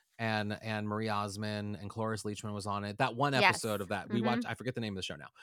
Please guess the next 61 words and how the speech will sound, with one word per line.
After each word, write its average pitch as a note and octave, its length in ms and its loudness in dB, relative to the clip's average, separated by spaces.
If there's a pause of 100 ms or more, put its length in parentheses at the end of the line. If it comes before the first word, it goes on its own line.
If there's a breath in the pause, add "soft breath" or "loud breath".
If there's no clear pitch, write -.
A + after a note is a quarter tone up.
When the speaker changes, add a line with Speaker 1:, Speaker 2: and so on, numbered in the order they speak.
(140 soft breath)
Speaker 1:
But, C#3 380 6
um, A2+ 360 6 (760)
even G#3+ 200 6
though A#3 120 10
that C3+ 220 6
was, C3 120 0
like, B2 260 4
a A2 100 0
crazy A#2+ 640 2
script - 420 -6
that A2+ 160 2
made A2+ 240 2
no A2 320 2
sense, F#2 380 -2
that G2 160 -6
wasn't A#2 300 4
Halloween G#2+ 440 0
at G2 80 -2
all, F#2+ 180 0
but F2+ 180 -6
was F#2+ 240 -2
Halloween, B2+ 680 2 (120)
and A2+ 140 -2
it F#3+ 100 2
Speaker 2:
Oh, F#3 60 8
Speaker 1:
was, F3+ 320 6
it E3+ 80 6
Speaker 2:
yeah. - 0 -
Speaker 1:
was, C#3 280 2
it B2 80 2
was A2+ 140 2
batshit G#2+ 520 0
crazy, A#2+ 560 -2 (680)
that F#3+ 280 10
to A3 100 6
me G3 220 6
was, F3+ 200 4
like, D3+ 140 6
more D3 340 6
enjoyable C#3+ 640 6
because B2+ 260 0
I C#3 100 6
was F3 220 6
able F#3 200 6
to D#3+ 80 4
come C3+ 260 2
in B2 100 4
and A#2 100 2
understand A2 440 0
these G#2+ 120 -4
characters G2+ 460 0
and G#2 80 0
know F#2+ 140 0
who G2+ 120 -2
they A2+ 140 2
are F2+ 220 4
and F2+ 80 0
all F2 140 -2
of F#2+ 60 -8
those A2+ 200 -2
things, F#2+ 340 -4